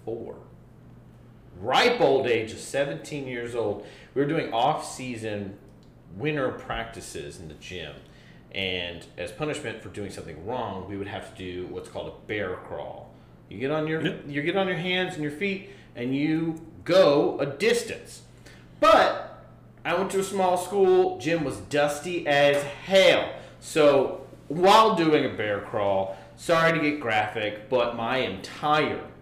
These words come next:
Speaker 1: arm locks up, my shoulder drops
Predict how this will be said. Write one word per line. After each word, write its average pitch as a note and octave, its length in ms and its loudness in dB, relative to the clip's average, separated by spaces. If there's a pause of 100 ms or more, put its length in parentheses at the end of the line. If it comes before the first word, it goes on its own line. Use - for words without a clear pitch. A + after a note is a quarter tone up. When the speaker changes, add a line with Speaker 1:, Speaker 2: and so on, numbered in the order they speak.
(220)
Speaker 1:
arm G#2+ 540 -4
locks - 460 0
up, C3 440 2 (360)
my A#2+ 280 -2
shoulder C3+ 420 0
drops F#2+ 560 -4